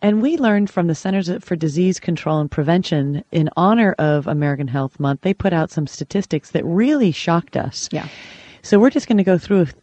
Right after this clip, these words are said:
Speaker 1: few of these. And the one that stands out the most is, do you kn-, did you know that one in three deaths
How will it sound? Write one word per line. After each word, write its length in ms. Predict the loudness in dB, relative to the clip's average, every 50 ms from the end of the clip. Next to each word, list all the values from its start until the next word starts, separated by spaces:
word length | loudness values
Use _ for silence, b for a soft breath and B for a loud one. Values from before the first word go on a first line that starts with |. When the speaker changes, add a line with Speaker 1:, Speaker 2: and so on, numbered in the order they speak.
| _
Speaker 1:
few 480 | _ _ _ _ -10 -2 0 2 4 4
of 140 | 2 2 0
these. 420 | 0 0 0 -2 -4 -8 -10 -8 -2
And 200 | 0 0 0 0 -2
the 200 | -6 0 0 0
one 180 | 2 4 2 2
that 140 | 2 0 -2
stands 360 | 0 0 2 2 4 4 2
out 160 | 2 0 0
the 100 | 0 -2
most 360 | -2 0 0 -2 -2 -4 -6 -4
is, 240 | -2 -2 -2 -4 _
do 140 | -6 -2
you 160 | -2 0 0 0
kn-, 200 | 0 -2 -4 -4
did 200 | -2 -4 -4 -2
you 220 | 0 0 0 -2 -4 B B B B B B
know 240 | 2 4 4 4 4
that 160 | 2 2 0
one 500 | 0 2 2 4 4 4 2 2 0 -4 -4
in 180 | -2 -2 -2 -2
three 420 | -4 -6 -8 0 2 2 4 2 2
deaths 600 | 2 2 2 2 2 -2 -6 -12 -20 -20 -20